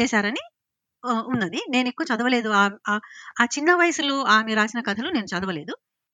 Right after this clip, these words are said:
ఇవి రెండు ఆమె గురించి చెప్పుకోవాల్సినవి. ఆమె actually ని-, ఆ, ఈ ప్రఖ్యాత రచయిత్రి తెన్నేటి హేమలత గారికి మేనకోడలు. తెన్నేటి హేమలత అనగానే మనకు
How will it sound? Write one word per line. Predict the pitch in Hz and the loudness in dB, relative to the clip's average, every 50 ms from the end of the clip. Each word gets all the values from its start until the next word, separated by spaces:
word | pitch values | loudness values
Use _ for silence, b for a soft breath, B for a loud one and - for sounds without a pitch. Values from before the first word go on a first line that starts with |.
| _ _ _ - | _ _ _ -6
ఇవి | 285 320 | -4 0
రెండు | 269 269 285 302 330 | 0 2 2 2 2
ఆమె | 294 277 247 | 2 2 0
గురించి | 220 254 269 269 - 226 | -2 -8 -10 -10 -10 -12
చెప్పుకోవాల్సినవి. | - 202 - 214 202 175 - - 170 170 - 494 _ _ _ _ _ _ _ _ _ - | -14 -14 -10 -8 -8 -8 -8 -8 -12 -12 -12 -14 _ _ _ _ _ _ _ _ _ 4
ఆమె | 214 233 277 302 330 | 4 6 6 6 2
actually | 330 294 240 240 294 - - 370 392 381 349 | 2 4 4 4 4 2 -8 -6 -4 -4 -4
ని-, | 285 269 247 240 | -4 -6 -6 -4
ఆ, | 220 214 202 | -4 -4 -4
ఈ | 196 196 190 185 190 - - _ _ | -6 -8 -12 -12 -14 -18 -20 _ _
ప్రఖ్యాత | - 220 220 - - 311 330 339 - 320 | -2 -2 -2 2 4 4 4 4 4 2
రచయిత్రి | 302 269 240 - 269 254 226 - - 233 208 185 | 0 0 0 -2 -4 -8 -8 -8 -10 -10 -10 -8
తెన్నేటి | - 220 220 247 277 285 285 285 | -8 -8 -4 -2 -2 -2 -2 -2
హేమలత | 240 220 220 233 262 277 269 254 - 226 | -4 -2 -2 -2 -2 -4 -4 -4 -6 -4
గారికి | 208 208 208 214 - - 302 349 370 _ _ _ - | -4 -4 -4 -4 -6 -10 -8 -8 -8 _ _ _ -10
మేనకోడలు. | 180 208 254 302 294 - 196 160 117 - _ _ - 233 - | -4 -2 0 0 0 -2 -4 -12 -12 -16 _ _ -18 -8 -4
తెన్నేటి | 294 285 302 311 320 311 320 277 | -2 0 2 2 2 2 2 0
హేమలత | 277 294 277 277 269 269 262 262 | 0 0 0 0 -2 0 2 2
అనగానే | 247 247 247 247 240 247 262 262 | 2 2 2 2 2 2 0 -2
మనకు | 247 233 226 220 - 226 226 226 | -6 -6 -8 -8 -12 -14 -16 -16